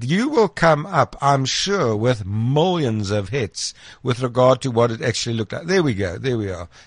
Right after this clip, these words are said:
There we are. It's just come up, the command module. There we go. And Duncan's just pulling up some images. But you'll see, there we go,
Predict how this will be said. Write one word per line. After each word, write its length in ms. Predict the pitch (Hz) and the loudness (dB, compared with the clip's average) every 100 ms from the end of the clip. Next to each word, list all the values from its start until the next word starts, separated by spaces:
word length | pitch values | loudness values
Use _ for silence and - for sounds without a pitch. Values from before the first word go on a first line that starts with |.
| - | -6
There 100 | 120 | 0
we 100 | 110 | 0
are. 160 | 110 - | 0 -4
It's 200 | 120 - | -8 -6
just 260 | 135 - | -2 -2
come 220 | - 135 113 | 0 0 0
up, 100 | - | -4
the 80 | 120 | -4
command 440 | 131 120 120 113 | 0 2 2 2
module. 380 | 107 98 92 95 | 0 -2 -4 -4
There 140 | 110 | -4
we 140 | 104 98 | -4 -6
go. 260 | 90 90 - - - | -8 -10 -14 -18 -10
And 180 | 117 110 | -6 0
Duncan's 480 | 117 117 113 110 104 | 0 0 -2 -4 -6
just 220 | 104 - | -8 -6
pulling 260 | 117 101 | -4 -4
up 160 | - 92 | -6 -8
some 240 | - 101 | -6 -6
images. 560 | 101 101 92 90 - - - - - | -6 -6 -8 -12 -12 -14 -16 -20 -4
But 160 | 139 143 | -2 2
you'll 260 | 190 254 | 0 0
see, 540 | - - 113 95 143 113 - _ _ _ 110 | -2 -2 -4 -6 -10 -14 -20 _ _ _ -2
there 180 | 123 | 0
we 120 | 160 147 | 0 0
go, 380 | 101 85 104 | -2 -4 -8